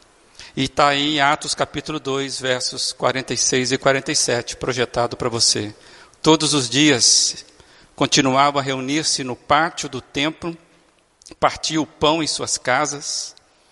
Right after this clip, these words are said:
e juntos participavam das refeições com alegria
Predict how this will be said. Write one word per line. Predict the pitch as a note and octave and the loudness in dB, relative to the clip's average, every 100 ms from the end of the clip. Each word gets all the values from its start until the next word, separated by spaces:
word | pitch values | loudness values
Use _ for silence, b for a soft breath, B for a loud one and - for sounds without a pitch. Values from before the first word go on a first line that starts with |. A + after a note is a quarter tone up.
| b b b b - | b b b b -4
e | D#3 | 2
juntos | - F3 G#3 - | 2 2 0 -2
participavam | - D3+ - D3 - C#3+ D3 D3 | 0 0 0 -6 2 4 4 2
das | C#3 | -2
refeições | C#3+ D3 - B2+ - D3+ D3 E3+ E3 - - - | -2 -4 -4 -4 -2 0 0 0 0 0 0 0
com | D3+ | 2
alegria | D3 C3+ A#2+ C#3+ D3+ F#3+ G3 G3 | 4 2 0 -2 0 2 2 2